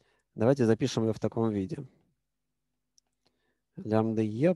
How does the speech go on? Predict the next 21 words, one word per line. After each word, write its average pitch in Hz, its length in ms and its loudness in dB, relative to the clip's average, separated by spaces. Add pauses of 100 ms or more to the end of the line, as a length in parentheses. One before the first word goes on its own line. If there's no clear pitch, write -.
(140)
плюс 123 480 -2 (100)
вот 110 160 -2
эта 110 160 0
матрица 107 420 0
из - 220 -10 (100)
единичек. 110 680 -6 (3750)
А 107 80 -4
матрицу 117 380 2
из 107 120 -8
единичек 117 480 -2
обозначим 104 440 -2
буквой 107 340 -4
N 104 160 -2
большое. 170 420 -6 (1120)
N 107 180 0
большое, 107 340 4
потому 107 320 -2
что 107 520 0 (320)
она 107 200 2
не 107 120 0
нильпотентна. 110 720 -4